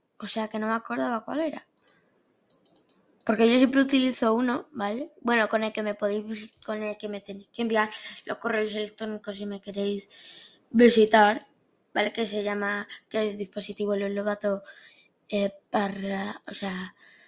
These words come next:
arroba gmail punto com. No sé el correo electrónico que tengo ahora. Antes no sé cuál utilicé. Igual sería Rodrigo León Hotlock, aunque no, ya no sé cuál es. Vale.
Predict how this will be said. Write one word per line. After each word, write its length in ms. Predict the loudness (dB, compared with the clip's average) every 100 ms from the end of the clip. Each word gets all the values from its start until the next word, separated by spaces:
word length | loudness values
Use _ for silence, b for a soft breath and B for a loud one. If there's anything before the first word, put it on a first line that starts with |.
| b -2
arroba 760 | -2 0 4 4 6 4 4
gmail 420 | 0 -2 -2 -2
punto 680 | -4 -10 -8 -6 -4 -4 -8
com. 300 | -4 -2 -2 -8 _ _ _ _ _ _ _ _ _ _ _ _ _ _ _ _ _ _ _ _ _ _ _ _ _ _ _ _ _ _ _ _ _ _ _ -14 -4
No 160 | -2
sé 120 | 0 0
el 380 | 0 0 -4
correo 260 | -2 0 2
electrónico 540 | 0 -4 -8 -8 -10
que 100 | -12
tengo 300 | -12 -8 -4
ahora. 160 | -4 -2
Antes 300 | -2 -2 -2
no 160 | -2 -4
sé 80 | -4
cuál 200 | -2 -2
utilicé. 460 | -6 -10 -10 _ b b b b b
Igual 220 | 0 2 4
sería 280 | 4 4
Rodrigo 420 | 2 0 -2 -2 0
León 160 | 0
Hotlock, 580 | -2 -4 -2 -2 -4 -10 -16
aunque 240 | -10 -8
no, 320 | -6 -6 -6 -6
ya 140 | -6
no 100 | -8
sé 160 | -10 -8
cuál 140 | -8
es. 200 | -8 -12 _ B B B B B _ _ _ _
Vale. 220 | -10 -10